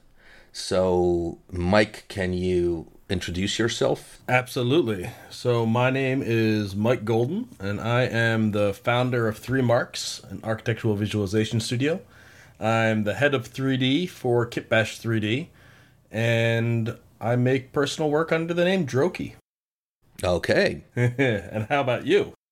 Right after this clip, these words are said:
Speaker 1: Uh, my name is Hrvoje Chop, which is unpronounceable if you're not Slavic, so don't bother, but all of my friends call me Chop. And I'm the co-founder and C T O of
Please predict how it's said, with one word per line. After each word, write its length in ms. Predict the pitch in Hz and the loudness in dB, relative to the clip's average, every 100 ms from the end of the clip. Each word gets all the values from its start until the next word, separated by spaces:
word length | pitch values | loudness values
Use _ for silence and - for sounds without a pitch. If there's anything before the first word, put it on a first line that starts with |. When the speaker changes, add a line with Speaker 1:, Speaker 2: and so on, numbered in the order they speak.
| _ - | _ -6
Speaker 1:
Uh, 240 | 101 95 | 0 0
my 300 | 98 120 156 | 0 0 2
name 360 | 139 131 127 113 | 2 2 2 0
is 460 | - 98 90 87 | 2 0 0 -4
Hrvoje 580 | - - - 98 85 - | -6 -2 2 4 2 -2
Chop, 420 | - - 98 - - - | -2 2 2 0 -14 -6
which 320 | 90 87 - | -4 -4 0
is 380 | 90 85 82 - | -2 -2 -8 -2
unpronounceable 840 | 120 117 113 98 107 - 92 101 | 0 0 -2 0 0 0 0 0
if 180 | 98 - | 0 -4
you're 80 | 85 | -2
not 240 | 87 85 | -2 -2
Slavic, 440 | - 92 104 123 117 | -2 0 2 2 -2
so 180 | - 80 | -6 -4
don't 340 | 87 80 76 | -4 -6 -4
bother, 420 | 92 117 147 160 - - - - | -2 0 0 0 -4 -20 -20 -4
but 260 | 104 101 - | 0 0 0
all 180 | 107 110 | 0 2
of 80 | 98 | 2
my 220 | 101 95 | 0 0
friends 320 | 90 95 92 | 0 0 0
call 180 | - 90 | 0 -2
me 140 | 80 | -2
Chop. 440 | 73 - 127 - - - _ - - - - - - | -2 0 0 0 -12 -18 _ -20 -20 -20 -20 -20 -6
And 280 | 107 110 107 | 0 2 2
I'm 200 | 117 127 | 2 2
the 100 | 117 | 0
co-founder 640 | - 170 175 127 123 104 104 | 2 2 2 0 2 0 0
and 180 | 101 | -2
C 200 | 98 - | 0 0
T 200 | 117 104 | 0 2
O 100 | 107 | 2
of 260 | 85 87 - | 2 -2 -6